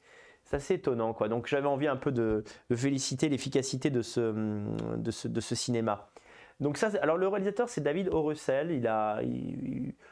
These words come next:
il a fait quelques films qui m'ont pas particulièrement marqué. Je me souviens Les Rois du désert avec, euh, je crois, Georges Clooney. Euh,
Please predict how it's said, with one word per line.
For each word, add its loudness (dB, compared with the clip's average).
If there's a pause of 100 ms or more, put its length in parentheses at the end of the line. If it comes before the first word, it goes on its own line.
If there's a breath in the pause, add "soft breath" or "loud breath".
(160 loud breath)
il 6
a 0
fait 0
quelques 0
films 0
qui -2
m'ont 2
pas 2
particulièrement 0
marqué. 2
Je -6
me -2
souviens 0
Les 2
Rois 2
du -2
désert 0
avec, -2
euh, -4
je -10
crois, -4
Georges -4
Clooney. -2 (500 loud breath)
Euh, 2